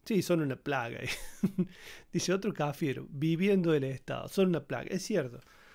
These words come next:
Este, bueno, ¿qué podemos decir? Dice, "Te descuida un rato", acá Malcolm Gómez dice, "Te descuidas un rato y aparece otra variante de Cafiero.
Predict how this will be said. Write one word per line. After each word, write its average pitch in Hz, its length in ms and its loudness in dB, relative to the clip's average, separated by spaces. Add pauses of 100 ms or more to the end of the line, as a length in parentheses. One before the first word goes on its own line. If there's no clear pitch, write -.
(360)
Este, 135 840 4
bueno, 165 280 8 (540)
¿qué 214 120 0
podemos 151 440 2
decir? 123 400 -8 (560)
Dice, 165 220 0
"Te 151 120 0
descuida 156 340 4
un 190 100 4
rato", 208 520 2
acá 175 300 2
Malcolm 170 540 2
Gómez 170 680 2
dice, 135 500 -4
"Te 156 80 2
descuidas 190 380 2
un 160 80 0
rato 185 260 4
y 151 60 4
aparece 151 400 0
otra 139 200 2
variante 143 400 2
de 123 120 0
Cafiero. 120 500 -4